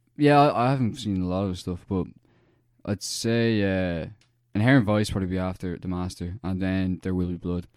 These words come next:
I, There Will Be Blood is good, but I, like, I just, it was too long.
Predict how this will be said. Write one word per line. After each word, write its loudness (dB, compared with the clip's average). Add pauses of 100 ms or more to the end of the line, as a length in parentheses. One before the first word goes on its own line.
(160)
I, 4 (320)
There 2
Will 8
Be 4
Blood 6
is 2
good, 2
but -4
I, -2
like, -6
I -4
just, -12 (200)
it -16
was -10
too -8
long. -2